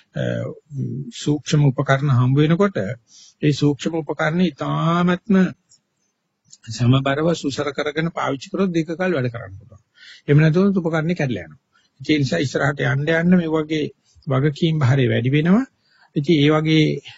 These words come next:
අ, මේ විදිහේ, අ, තත්ත ජාතානං ධම්මාන අනතිවත්තනට්ඨේන සම්පහන්සන, අ,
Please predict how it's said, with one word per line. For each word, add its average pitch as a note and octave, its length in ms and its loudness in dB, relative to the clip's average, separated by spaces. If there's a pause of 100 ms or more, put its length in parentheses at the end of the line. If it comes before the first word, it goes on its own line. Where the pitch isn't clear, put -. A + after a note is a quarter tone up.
අ, D3+ 120 -4 (340)
මේ C3 260 4
විදිහේ, B2+ 460 2 (480)
අ, - 120 -12 (140)
තත්ත A#2+ 420 -4
ජාතානං C3+ 640 0
ධම්මාන C#3 480 0 (640)
අනතිවත්තනට්ඨේන C#3 1200 0
සම්පහන්සන, D3+ 640 0
අ, - 840 -6